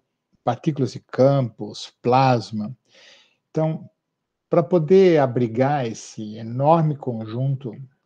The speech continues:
de, diversificado de pesquisa,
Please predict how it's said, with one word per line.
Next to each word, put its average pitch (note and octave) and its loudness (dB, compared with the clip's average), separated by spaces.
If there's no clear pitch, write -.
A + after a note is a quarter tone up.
de, A2 -14
diversificado B2 -4
de G#2+ -6
pesquisa, A2+ -2